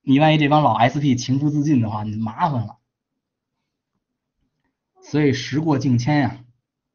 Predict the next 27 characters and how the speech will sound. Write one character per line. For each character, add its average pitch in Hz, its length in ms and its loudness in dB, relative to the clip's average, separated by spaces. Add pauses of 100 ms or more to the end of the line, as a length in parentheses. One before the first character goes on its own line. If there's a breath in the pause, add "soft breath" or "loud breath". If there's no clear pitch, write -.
(560)
当 170 120 -4
然， 190 100 -2
时 170 120 -6
过 185 100 0
境 170 140 -4
迁 170 180 -6
的 170 60 -6
话， 139 80 -4
其 - 80 -10
实 151 80 -4
你 123 80 -4
要 117 80 -6
现 151 160 -6
在 147 100 -4
的 117 80 -4
话， 113 80 -8
其 - 60 -12
实 117 100 -8
好 113 140 -10
办 101 160 -10
多 123 180 -6
了。 120 100 -10 (2500)
你 120 100 -10
整 117 140 -8
个 110 80 -10
平 127 160 0
台， 120 380 0